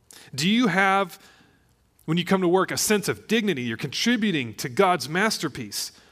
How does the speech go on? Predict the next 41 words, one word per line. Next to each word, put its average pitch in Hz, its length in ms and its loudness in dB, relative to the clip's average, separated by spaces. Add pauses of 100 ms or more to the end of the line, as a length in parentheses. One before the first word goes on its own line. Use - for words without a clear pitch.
(1300)
That, 156 300 -2
that 190 140 4
I 196 100 6
have 180 140 2
been 165 160 -4
called 190 640 2
to 135 80 -10
represent 170 500 0
God 180 360 4
here 143 200 -4
in 131 180 -6
this, - 460 -4
in 185 220 2
this 160 200 0
today. 104 460 -8 (760)
Or 220 320 4
are 151 140 4
you 151 100 0
thinking, 151 380 -2
"How 165 200 0
long 170 180 0
till 147 160 -2
Friday? 135 360 0
How 127 140 -4
long 175 180 0
till 160 140 0
I 147 80 2
can 135 60 -8
get 139 120 -4
out 143 160 0
of 123 60 -10
this? 101 200 -8
How 170 140 -2
long 165 300 0
until 151 240 0
I 143 80 2
can 131 80 -8
get 143 160 -2
a - 20 -6
new 131 140 -6
job?" 117 520 -4